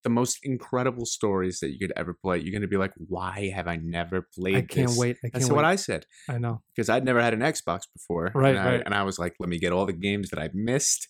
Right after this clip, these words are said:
Speaker 2: Yeah.
Speaker 1: That, that was the first game I bought.
Speaker 2: Oh, bro. My God. I have to.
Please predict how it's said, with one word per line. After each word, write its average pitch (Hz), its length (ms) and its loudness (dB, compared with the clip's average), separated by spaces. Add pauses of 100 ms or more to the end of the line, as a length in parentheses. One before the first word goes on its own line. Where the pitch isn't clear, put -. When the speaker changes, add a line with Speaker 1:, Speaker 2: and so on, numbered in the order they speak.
Speaker 2:
Yeah. 131 220 2 (240)
Speaker 1:
That, - 220 2
that 98 100 -2
was 107 100 -6
the 104 60 -14 (100)
first 117 240 2
game 104 220 2
I 92 40 4
bought. 82 280 2 (160)
Speaker 2:
Oh, 127 280 0
bro. 98 240 -14 (280)
My 113 60 -12 (140)
God. 101 220 -10 (680)
I 131 60 -2
have 113 280 0
to. 107 120 -8